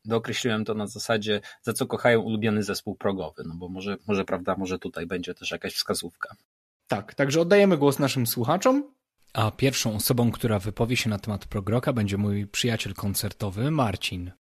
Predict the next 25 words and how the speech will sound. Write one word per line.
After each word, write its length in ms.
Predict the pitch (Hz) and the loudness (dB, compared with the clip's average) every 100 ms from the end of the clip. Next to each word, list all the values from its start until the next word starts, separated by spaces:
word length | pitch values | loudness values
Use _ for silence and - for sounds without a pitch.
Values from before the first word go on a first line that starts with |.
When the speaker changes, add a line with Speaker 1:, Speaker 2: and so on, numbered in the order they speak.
| - | -4
Speaker 2:
Marcina 400 | 117 - 160 156 | -4 0 0 0
poznałem 500 | 135 110 131 127 123 | 0 0 2 0 -2
kiedyś 560 | - 104 156 - - | -2 0 0 0 0
na 300 | 107 101 101 | 0 -2 -2
spotkaniu 760 | 101 - - - - 113 131 151 | -4 -6 -8 -10 -6 -2 -2 0
z 120 | 107 | 0
Donem 300 | 113 113 104 107 | 0 0 -2 -6
Aireyem, 580 | 101 98 104 127 160 | -6 -4 -4 -2 -4
klawiszowcem 840 | - 110 104 - 104 - 104 98 95 | -4 -4 -2 -4 -6 -6 -6 -6 -8
Colosseum 960 | - 101 92 - 110 120 139 151 135 123 | -6 -4 -2 -2 -2 0 0 0 0 -2
czy 380 | - 107 101 101 | -2 -2 -2 -2
obecnie 480 | 95 101 - 101 92 | -4 -4 -4 -4 -2
Deep 240 | 101 - | -6 -4
Purple. 440 | 95 92 - 147 175 - - - - - | -4 -2 0 -2 -2 -8 -20 -20 -20 -8
I 80 | 147 | 0
tam 160 | 147 | 2
się 140 | 131 135 | 2 0
poznaliśmy, 540 | 113 117 165 180 165 | 0 2 2 2 0
byliśmy 340 | 123 123 - 113 | 0 -2 -2 -4
wtedy 240 | 113 107 | -2 -2
na 120 | 101 | 0
meet 220 | 104 101 | -2 -2
and 160 | 98 95 | -4 0
greet 220 | 147 185 | 0 0
wspólnie. 720 | - - - 170 170 180 196 | -2 -6 -2 0 2 2 0